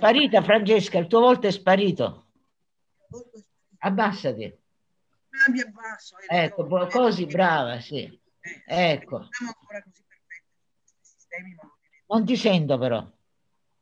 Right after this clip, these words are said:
Speaker 2: Adesso
Speaker 1: Non sento
Speaker 2: no.
Speaker 1: niente.
Speaker 2: Mi senti adesso?
Speaker 1: Sì, adesso ti sento.
Speaker 2: Ecco, dicevo che la, la cosa importante, almeno, mm, per me, è quello che io ho trovato e trovo nel,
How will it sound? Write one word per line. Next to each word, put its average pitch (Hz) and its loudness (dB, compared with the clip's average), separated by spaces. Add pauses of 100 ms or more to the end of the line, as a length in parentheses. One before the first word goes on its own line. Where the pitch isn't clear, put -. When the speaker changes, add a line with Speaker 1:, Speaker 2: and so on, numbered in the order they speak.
(440)
Speaker 2:
Adesso 202 -8
Speaker 1:
Non 196 2
sento 196 0
Speaker 2:
no. 175 -2
Speaker 1:
niente. 151 -8 (1500)
Speaker 2:
Mi 185 -10
senti 226 -2
adesso? 202 -2 (440)
Speaker 1:
Sì, - -4
adesso 185 0
ti 147 -4
sento. 104 -6 (520)
Speaker 2:
Ecco, 156 -10
dicevo 208 -4
che 170 -2 (280)
la, 165 -4 (720)
la 170 -4
cosa 208 -4
importante, 196 -4
almeno, 160 -8 (140)
mm, 135 -8
per 151 -6
me, 151 -4
è 143 -8
quello 165 -2
che 160 -8
io 170 -2
ho 151 -6
trovato 160 -4
e 147 -10
trovo 175 -8
nel, 147 -6